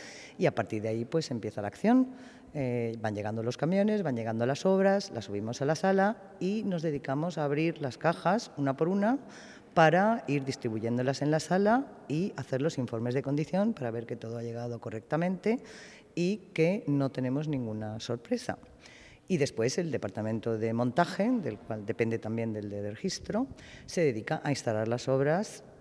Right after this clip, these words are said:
mm, colgándolas en las paredes o montando las estructuras que sean necesarias para llegar al,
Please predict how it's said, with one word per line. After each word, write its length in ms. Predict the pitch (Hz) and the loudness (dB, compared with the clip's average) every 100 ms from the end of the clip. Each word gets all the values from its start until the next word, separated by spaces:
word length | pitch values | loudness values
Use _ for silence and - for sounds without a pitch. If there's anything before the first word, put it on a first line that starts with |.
| - | -10
mm, 720 | 120 110 98 98 92 - - | -6 -4 -4 -6 -8 -14 -12
colgándolas 560 | - 110 101 104 110 110 | -6 -4 -2 -4 -6 -4
en 100 | - | -4
las 120 | - | -4
paredes 640 | 139 156 165 185 220 226 - | -2 0 0 0 0 -2 -2
o 180 | 123 151 | 0 0
montando 460 | 147 107 107 110 | 0 -4 -6 -6
las 180 | 117 - | -8 -10
estructuras 600 | 131 101 101 107 107 117 | -14 -16 -10 -6 -6 -6
que 100 | 101 | -10
sean 180 | 107 107 | -10 -8
necesarias 580 | 110 - - 123 139 196 | -8 -8 -2 0 0 -2
para 240 | - 113 | -6 -6
llegar 320 | 104 107 104 110 | -4 -4 -4 -2
al, 260 | 117 104 | -4 -6